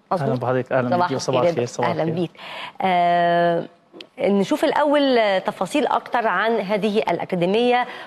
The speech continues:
Speaker 1: آه، والشراكة مع المدرسة الوطنية للإدارة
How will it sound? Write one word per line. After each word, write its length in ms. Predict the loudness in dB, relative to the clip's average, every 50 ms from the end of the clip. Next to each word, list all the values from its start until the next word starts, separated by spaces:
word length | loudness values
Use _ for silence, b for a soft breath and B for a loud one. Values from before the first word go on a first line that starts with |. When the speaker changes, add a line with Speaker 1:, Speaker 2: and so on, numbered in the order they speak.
| B -4
Speaker 1:
آه، 320 | -2 0 2 2 2 2
والشراكة 1400 | 4 2 2 2 2 0 -2 -2 -2 0 2 2 2 2 2 0 0 -2 -4 -2 0 0 0 0 0 0 -2 -2
مع 300 | 0 0 0 0 -2 -2 0
المدرسة 580 | 0 0 2 0 0 0 0 -2 -2 0 -2
الوطنية 1300 | -2 -2 0 0 0 0 0 0 0 2 2 2 2 2 2 0 0 0 0 0 2 2 2 2 2 2 2
للإدارة 720 | 2 0 0 0 -2 -4 -4 0 0 2 2 2 0